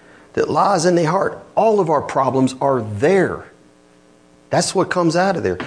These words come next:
And so David understood that. King David, he understood that. He understood that after he committed adultery with Bathsheba, to get right with God,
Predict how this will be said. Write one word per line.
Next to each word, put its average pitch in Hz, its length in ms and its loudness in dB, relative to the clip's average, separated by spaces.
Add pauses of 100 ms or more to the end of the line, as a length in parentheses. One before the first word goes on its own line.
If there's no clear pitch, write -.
(240)
And 120 120 -8
so 123 180 0
David 214 400 2
understood 196 520 -2
that. - 220 -8 (840)
King 202 260 0
David, 165 320 -2
he 151 120 0
understood 135 520 -4
that. 90 160 -6
He 143 120 0
understood 143 600 0
that 98 160 -2 (260)
after 151 280 -2
he 151 140 0
committed 135 640 0
adultery 107 560 -2
with 104 240 -2
Bathsheba, 127 800 -2 (640)
to 87 80 -10
get 151 240 0
right 160 220 0
with 147 160 0
God, 165 400 0